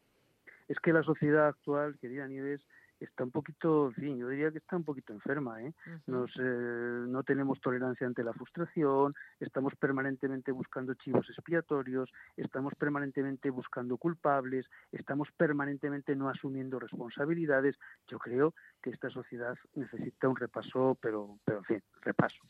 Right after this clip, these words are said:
Speaker 2: Eh, repaso. Doctor Fuertes, ¿con qué nos quedamos del caso de Noelia Domingo? ¿Cómo tranquilizamos a, a la sociedad?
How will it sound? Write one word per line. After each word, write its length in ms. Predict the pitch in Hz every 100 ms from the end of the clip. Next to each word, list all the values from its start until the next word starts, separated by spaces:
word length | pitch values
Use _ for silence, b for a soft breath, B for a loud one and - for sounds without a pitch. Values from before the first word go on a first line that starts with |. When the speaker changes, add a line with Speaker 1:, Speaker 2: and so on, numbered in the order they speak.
| _
Speaker 2:
Eh, 200 | 180 170
repaso. 600 | 156 160 170 156 - 165 185
Doctor 380 | 202 196 277
Fuertes, 480 | 269 269 262 214 202
¿con 180 | 208 196
qué 140 | 269
nos 220 | 285 294 -
quedamos 500 | 247 233 220 196 180
del 160 | 175
caso 340 | 202 196 196 180
de 180 | 175
Noelia 400 | 170 170 165 170 165
Domingo? 480 | 165 165 160 151 151
¿Cómo 280 | 202 220
tranquilizamos 960 | 247 247 240 240 214 - 233 202 160 -
a, 280 | 165 156 151
a 140 | -
la 120 | 160
sociedad? 480 | 160 160 - 147 131